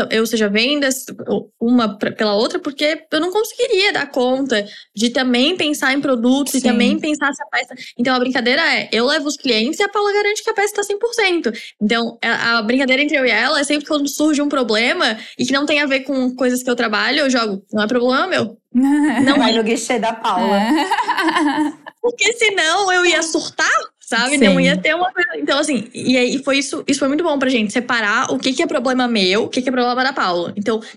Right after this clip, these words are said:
Speaker 1: assim como pra ela é um alívio certas coisas de ela pensar, "Não é problema meu", sabe?
Speaker 2: Sim.
Speaker 1: Tipo, "Putz, não tenho que pensar nisso." Porque senão a gente ia virar <laughs> maluca.
Speaker 2: Sim.
Speaker 1: E aí
Speaker 3: E
Speaker 1: é
Speaker 3: vocês
Speaker 1: muito
Speaker 3: têm isso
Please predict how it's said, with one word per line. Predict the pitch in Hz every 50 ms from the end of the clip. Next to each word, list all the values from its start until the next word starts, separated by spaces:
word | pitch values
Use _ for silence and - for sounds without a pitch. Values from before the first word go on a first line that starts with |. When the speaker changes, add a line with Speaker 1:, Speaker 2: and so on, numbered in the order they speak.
| - -
Speaker 1:
assim | - 285 - 269
como | 269 294 285 277
pra | 294 277 247
ela | 247 262 269
é | 269
um | 285 294
alívio | 302 320 302 247 247 254 294 294 311 381 427 466 466
certas | - - 330 302 294 302 302 -
coisas | - 269 240 262 269 302
de | 294
ela | 302 277 285
pensar, | 302 285 277 - - - -
"Não | 220 233 220 214 202
é | - 214
problema | 220 - 269 254 247 254 269 294 311
meu", | 285 220 170 - - - _ - 247
sabe? | - - 202 190 208 208 196 185
Speaker 2:
Sim. | 185 196
Speaker 1:
Tipo, | 240 - 214
"Putz, | 208 - 240 226 -
não | - - - _
tenho | - 202 208 226
que | 220 -
pensar | 262 240 269 - 320 330
nisso." | 349 277 240 247 - - - - - -
Porque | - - 320 -
senão | 339 254
a | 226
gente | 247 240 240 247 269
ia | 254 240
virar | 247 254 240 226 214 220
<laughs> | 226 254 302 285
maluca. | 269 226 196 220 277 320 311 - 214 214
Speaker 2:
Sim. | - - - - - - 220 202
Speaker 1:
E | 196 262
aí | 277 262 220
Speaker 3:
E | 208
Speaker 1:
é | 247
Speaker 3:
vocês | 247 262 254
Speaker 1:
muito | 262 -
Speaker 3:
têm | 262 269 269
isso | 269 269 -